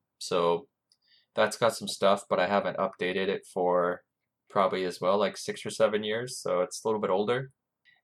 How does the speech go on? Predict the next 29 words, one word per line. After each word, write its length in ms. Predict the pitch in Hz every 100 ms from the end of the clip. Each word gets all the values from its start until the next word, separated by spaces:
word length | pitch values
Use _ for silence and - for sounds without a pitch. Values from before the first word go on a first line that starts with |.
| -
And 580 | 185 185 190 190 190 190 _ _ _ -
what 200 | 113 107
else? 280 | 101 98 -
I 80 | 190
don't 140 | 156 110
know. 80 |
I 140 | 120 127
think, 240 | 160 143
uh, 160 | 131 117 -
I 60 |
think 180 | 147 277
the 80 | -
company 420 | - - - 95
that 120 | 90
I 100 | 90
work 200 | 87 87 -
for 180 | 95 87
is 100 | -
really 180 | 90 85 -
cool. 200 | 87 82
So 260 | - 90
if 100 | 90 -
people 260 | 127 113
actually 260 | 98 - 101
wanna 260 | 95 90
go 220 | 87 90 90
and 120 | 87
look 180 | 95 95
at 220 | 87